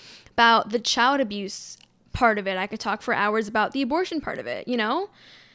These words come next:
And I think those are all issues we have to address, but just hearing the discourse, I just felt, felt I should bring it up.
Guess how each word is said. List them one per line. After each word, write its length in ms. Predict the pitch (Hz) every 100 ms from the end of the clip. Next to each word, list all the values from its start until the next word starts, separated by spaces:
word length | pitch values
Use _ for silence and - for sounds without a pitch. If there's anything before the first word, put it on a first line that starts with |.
| _ -
And 80 |
I 120 | 277 285
think 400 | 302 294 277 -
those 180 | 285 294
are 100 | 311
all 120 | 285
issues 360 | 311 - 269
we 80 | 233
have 100 | 226 214
to 120 | 240
address, 280 | 233 247 240
but 200 | - 220
just 320 | 240 - -
hearing 360 | - 285 339
the 80 | 320
discourse, 500 | 220 214 - 196 202
I 100 | 214
just 180 | 214 233
felt, 320 | 269 247 -
felt 180 | 247 226
I 40 |
should 180 | 214 214
bring 140 | 202 180
it 80 |
up. 240 | 139 170